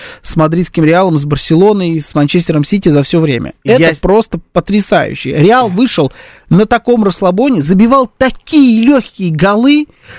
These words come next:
Speaker 1: Гол, который забил второй,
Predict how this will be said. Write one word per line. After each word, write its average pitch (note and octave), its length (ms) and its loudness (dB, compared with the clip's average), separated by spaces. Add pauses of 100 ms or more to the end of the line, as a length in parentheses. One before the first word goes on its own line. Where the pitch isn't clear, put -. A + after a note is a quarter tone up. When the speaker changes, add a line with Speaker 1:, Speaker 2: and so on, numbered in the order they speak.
(160)
Speaker 1:
Гол, C4 460 2
который G#3+ 400 0
забил F3+ 560 0 (680)
второй, F#3 640 0